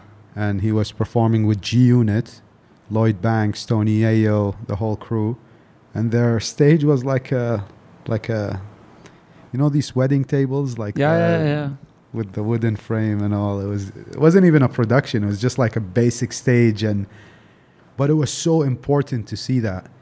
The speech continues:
Speaker 1: like, ten thousand kids from other parts of India also were there at that show. And
Speaker 2: Yeah.
Speaker 1: whoever experienced fifty Cent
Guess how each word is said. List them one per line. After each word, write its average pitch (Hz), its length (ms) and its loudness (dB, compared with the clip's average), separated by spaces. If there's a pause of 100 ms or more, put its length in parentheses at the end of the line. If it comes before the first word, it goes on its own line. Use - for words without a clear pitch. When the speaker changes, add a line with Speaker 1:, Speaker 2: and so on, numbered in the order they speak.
(280)
Speaker 1:
like, 104 220 -6
ten 123 200 2
thousand 104 460 0
kids 101 400 -2 (340)
from 104 300 -4
other 117 220 4
parts 107 400 0
of - 200 -6
India 101 300 0
also 110 380 0
were 104 120 0
there 101 200 0
at 98 120 -4
that 101 200 -2
show. 104 360 0 (680)
And 110 280 4
Speaker 2:
Yeah. 107 140 -2
Speaker 1:
whoever 143 480 0
experienced 135 760 -2
fifty 135 320 -2
Cent 135 500 -4